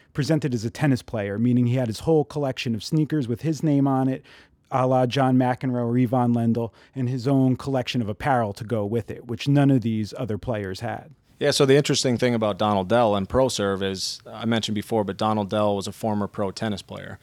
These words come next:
Speaker 2: and he had actually represented Arthur Ashe and Stan Smith. He, in fact, did Stan Smith's deal, sneaker deal with Adidas, which at the time was the biggest, and to this day, now the Stan Smith we've seen come out recently and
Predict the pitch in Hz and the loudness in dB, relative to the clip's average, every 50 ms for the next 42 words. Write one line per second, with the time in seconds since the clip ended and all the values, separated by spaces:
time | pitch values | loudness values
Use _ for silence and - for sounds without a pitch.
0 | _ - - - - _ _ _ - 107 104 101 98 98 98 95 90 127 127 113 | _ -20 -20 -20 -20 _ _ _ -6 -4 -4 -2 -4 -4 -6 -6 -4 -2 0 0
1 | 107 107 107 - - 107 101 98 104 104 - - 101 92 113 110 107 101 98 - | 0 0 -2 -2 -4 -4 -4 -2 -2 -2 -4 -4 -6 -4 -4 -4 -4 -4 -6 -4
2 | 107 104 98 - 104 101 101 101 101 101 101 - 107 95 - - 107 101 98 95 | -4 -4 -4 -4 -4 -2 0 0 0 0 -2 -4 -6 -6 -6 -6 -6 -6 -6 -6
3 | - - 127 120 107 95 - - 117 113 110 107 104 104 107 - _ _ - 113 | -6 -4 -2 -2 -2 -4 -4 -4 -4 -4 -2 -2 -4 -6 -8 -12 _ _ -10 -10
4 | 104 - - 110 104 101 92 - 107 110 107 107 104 95 101 - _ _ _ _ | -8 -4 -2 -2 -2 -2 -4 -6 -4 -2 -2 -2 -2 -4 -8 -12 _ _ _ _
5 | _ _ _ _ _ _ _ _ _ _ _ _ - - - - 123 120 113 101 | _ _ _ _ _ _ _ _ _ _ _ _ -10 -8 -4 -2 0 0 0 0
6 | - - 120 110 101 - - 107 117 127 120 104 98 98 - - 127 123 - 113 | 0 0 -2 -2 -2 -4 -6 -2 0 0 2 0 0 -2 -4 -4 -4 -2 -2 -2
7 | 101 104 101 98 98 98 - 104 92 110 110 101 92 - - - 107 101 110 104 | -2 -2 -2 -2 -4 -6 -6 -6 -4 -4 -4 -4 -6 -8 -10 -10 -8 -6 -6 -6
8 | - 104 - - 113 110 107 107 101 101 92 95 107 101 107 101 - - 107 101 | -8 -8 -6 -4 -2 -2 -2 -2 -4 -6 -6 -6 -6 -4 -4 -6 -6 -6 -8 -8
9 | - 107 101 110 98 - - - 120 113 104 101 101 98 98 95 - 110 104 101 | -8 -6 -6 -6 -6 -6 -4 -4 -2 -2 -2 -2 -4 -4 -6 -6 -6 -6 -6 -6
10 | 98 - 110 104 - 107 98 - - 107 101 95 - 107 104 101 101 101 98 101 | -4 -6 -6 -6 -6 -6 -8 -6 -6 -6 -6 -6 -6 -6 -4 -4 -4 -4 -4 -6
11 | 101 98 - 104 101 101 107 101 101 101 98 95 92 | -8 -8 -8 -8 -8 -8 -8 -6 -6 -6 -8 -10 -12